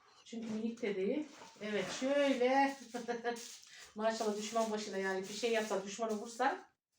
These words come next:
kocaman. Turp ama bizim evde hem çok seviliyor hem de çok sağlıklı olduğu için sadece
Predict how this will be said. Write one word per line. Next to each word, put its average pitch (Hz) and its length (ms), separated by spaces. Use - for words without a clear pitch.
kocaman. 208 420
Turp 254 200
ama 254 420
bizim 240 160
evde 247 240
hem 226 140
çok 269 140
seviliyor 233 420
hem 220 140
de 220 80
çok - 160
sağlıklı 214 480
olduğu 214 200
için 214 240
sadece 214 640